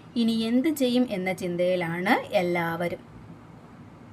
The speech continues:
ഇനി പറയാൻ കഥയോ കാര്യമോ ഇല്ലെന്ന് വാസ്തവം. ഉള്ളത് കൊണ്ട് ഓണം പോലെ എന്ന് പറയും പോലെ ഒടുവിൽ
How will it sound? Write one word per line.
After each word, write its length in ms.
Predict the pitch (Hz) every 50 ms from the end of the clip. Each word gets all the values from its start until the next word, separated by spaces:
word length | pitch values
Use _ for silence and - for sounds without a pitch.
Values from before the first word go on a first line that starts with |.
| - - - - - - - - - - - - - - - - - _ _ _ _ _ - - - - - -
ഇനി 260 | 285 302 320 339 339 - -
പറയാൻ 440 | - 180 170 175 175 196 269 330 - -
കഥയോ 400 | 254 220 208 208 196 190 196 233
കാര്യമോ 680 | - - - 254 220 214 226 240 262 262 262 285 302 -
ഇല്ലെന്ന് 420 | - 220 190 175 170 170 190 269 - - - -
വാസ്തവം. 600 | 254 208 190 - - - 180 156 156 - - - - - - - - - - - - - - - _ _ _ _ _ - - - - - - - - - - - - -
ഉള്ളത് 500 | - 285 277 277 294 302 302 302 349 349
കൊണ്ട് 280 | - 330 302 302 294 320
ഓണം 520 | - - 214 196 196 202 202 220 247 262
പോലെ 280 | 240 214 208 208 214 214
എന്ന് 320 | 220 214 202 185 190 196 190 - 196
പറയും 400 | 180 170 175 185 190 190 185 180
പോലെ 500 | 202 190 185 180 175 202 226 220 185 - - - - - - - -
ഒടുവിൽ 540 | 220 214 208 185 185 180 170 196 262 427